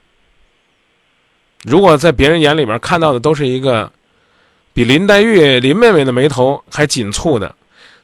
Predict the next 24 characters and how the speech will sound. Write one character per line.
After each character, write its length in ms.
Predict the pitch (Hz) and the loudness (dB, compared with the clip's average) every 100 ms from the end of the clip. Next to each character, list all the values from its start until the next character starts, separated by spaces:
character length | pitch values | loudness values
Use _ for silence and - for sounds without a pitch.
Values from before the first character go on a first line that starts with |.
| _ | _
整 260 | - 143 | -4 -4
天 340 | 143 190 202 196 | -2 0 0 0
看 220 | - 214 | -2 0
着 160 | 156 147 | 2 0
树 240 | - 214 | 0 2
啊、 140 | 180 160 | 2 4
燕 160 | 214 | 4
儿 140 | 190 135 | 4 2
啊 80 | |
都 120 | 131 165 | 0 0
想 140 | 156 | 0
把 80 | 127 | -2
他 60 | 131 | -4
们 120 | 165 | -4
给 120 | 107 | -6
葬 300 | - 202 165 | 0 2 2
了 80 | 107 | -2
的 100 | 101 | -4
这 80 | 135 | -4
样 160 | 117 | -2
一 40 | 110 | -4
个 80 | 101 | -6
姑 180 | 113 | -6
娘， 180 | 113 90 | -6 -8